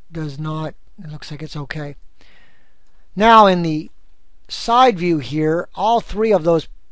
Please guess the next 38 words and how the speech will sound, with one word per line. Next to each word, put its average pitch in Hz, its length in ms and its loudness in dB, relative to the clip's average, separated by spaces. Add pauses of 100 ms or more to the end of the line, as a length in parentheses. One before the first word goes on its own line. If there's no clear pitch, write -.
(360)
shapes - 640 -2
are 160 340 -4
located 180 500 0
in 156 120 -2
the 151 80 -4
same 180 260 -4
location 170 560 -4
on 151 120 -8
the 151 100 -6
x-axis. - 840 -10 (460)
Let's - 180 -12
hide 151 280 -10
this 160 140 -12
for 165 120 -14
a 160 60 -12
second. - 420 -14 (1500)
So - 160 -4
I 165 80 2
grab 214 320 4
the 175 120 -2
second 208 440 -2
landmass, 180 680 2
I 151 120 -6
raise 156 340 -2
it 135 80 -4
up. 156 220 -2 (1080)
The 165 100 -12
third 165 420 -2
landmass, 165 680 2
I 131 80 -6
raise 143 340 -6
it 151 80 -8
up. 175 220 -4 (1500)
And 160 140 -10
now 175 160 -2
what 180 120 2
I 143 100 -4
have, 151 720 -4